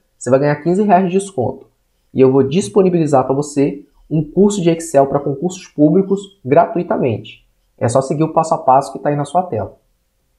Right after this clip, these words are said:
Se você ainda não conhece minha comunidade, aqui dentro do meu canal do YouTube, você vai na página inicial do meu canal, tem a guia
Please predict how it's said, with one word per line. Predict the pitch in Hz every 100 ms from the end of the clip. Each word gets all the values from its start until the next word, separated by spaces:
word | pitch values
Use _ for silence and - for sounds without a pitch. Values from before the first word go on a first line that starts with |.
| _ _ _ _ _ _ _ _
Se | - 247
você | 233 226
ainda | 180 170
não | 196
conhece | 185 165 156
minha | 151
comunidade, | 151 143 120 120 139 139 151 - _
aqui | - 117 123
dentro | 113 135 156
do |
meu | 147
canal | - 131 127
do | 127
YouTube, | 135 127 131 143 147 - _ _
você | -
vai | 110 113
na | 117
página | 117 135 156
inicial | 156 - 143
do |
meu | 139
canal, | 131 120 120 123
tem | 127
a |
guia | 123 117 107